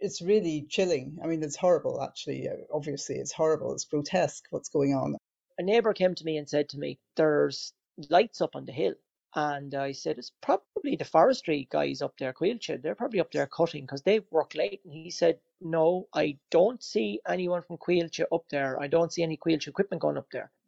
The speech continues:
Speaker 2: I said, "Right, okay." I said, "I'll go up and have a look." So I went up and had a look, and here I found all this prospecting equipment. Later on, when I had meetings with the geologist,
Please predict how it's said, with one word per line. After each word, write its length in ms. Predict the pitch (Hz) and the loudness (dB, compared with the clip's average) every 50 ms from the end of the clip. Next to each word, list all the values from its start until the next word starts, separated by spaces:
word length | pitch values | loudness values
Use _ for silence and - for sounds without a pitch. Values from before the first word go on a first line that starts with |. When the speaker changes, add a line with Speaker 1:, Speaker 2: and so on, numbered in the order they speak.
| _ - | _ -6
Speaker 2:
I 160 | 139 147 160 | -4 -2 -2
said, 240 | 160 - 190 180 160 | 0 2 2 6 6
"Right, 200 | 240 277 330 - | 6 6 6 4
okay." 460 | - 247 247 - - 208 220 214 190 - - - - - - - - 180 - | 0 -2 -2 -2 -4 -6 -6 -6 -8 -12 -14 -18 -20 -20 -20 -20 -20 -16 -12
I 60 | - 190 | -10 -10
said, 180 | - - 175 | -6 -2 0
"I'll 120 | 180 185 180 | 2 2 2
go 100 | 190 - | 0 -2
up 80 | - | -4
and 80 | 170 165 | -4 -6
have 140 | 175 185 175 | -4 -2 -2
a 20 | |
look." 240 | 170 185 - - - _ | -4 -4 -8 -12 -18 _
So 260 | - - 170 151 156 | -8 -4 -2 0 4
I 40 | 160 | 4
went 140 | 165 208 240 | 4 4 4
up 120 | 240 - | 2 2
and 100 | 196 180 | 0 0
had 160 | 180 185 180 | 0 0 2
a 40 | 185 | 4
look, 280 | 180 175 165 - - - _ _ - | 2 2 2 0 -6 -18 _ _ -6
and 180 | 170 160 165 143 | -4 -4 -4 0
here 220 | 147 175 165 170 | 2 2 4 4
I 60 | 175 | 2
found 340 | 175 - 165 160 156 151 151 | 2 0 -4 -4 -4 -4 -2
all 140 | 151 156 160 | -2 -2 -2
this 100 | 175 - | -4 -2
prospecting 600 | - 202 208 202 - - 220 - - 170 160 156 | -2 -2 -2 0 0 -2 -2 -2 -4 -8 -8 -8
equipment. 440 | 147 - 151 - - 135 131 - - _ _ - | -8 -8 -10 -12 -12 -14 -20 -20 -20 _ _ -6
Later 400 | 180 170 196 233 247 226 214 202 | -2 2 2 4 4 6 6 6
on, 460 | 190 196 202 190 165 156 156 170 170 _ _ _ | 4 4 2 0 -2 -4 -8 -12 -18 _ _ _
when 420 | 170 170 165 165 160 160 156 156 - - _ _ - | 0 0 0 0 -4 -6 -10 -12 -14 -16 _ _ 4
I 160 | 180 160 160 | 4 6 6
had 260 | 143 160 165 160 - | 4 2 0 -2 0
meetings 540 | 165 170 185 196 - - 175 165 160 147 143 | -2 -2 -2 -2 -4 -6 -8 -8 -8 -6 -4
with 100 | 156 151 - - | -6 -6 -4 -2
the 160 | - 147 143 | 0 0 0
geologist, 840 | 139 - - 147 151 160 190 202 180 151 - - - - - - - | -2 -2 0 4 4 6 6 4 2 0 -2 -8 -16 -16 -16 -18 -20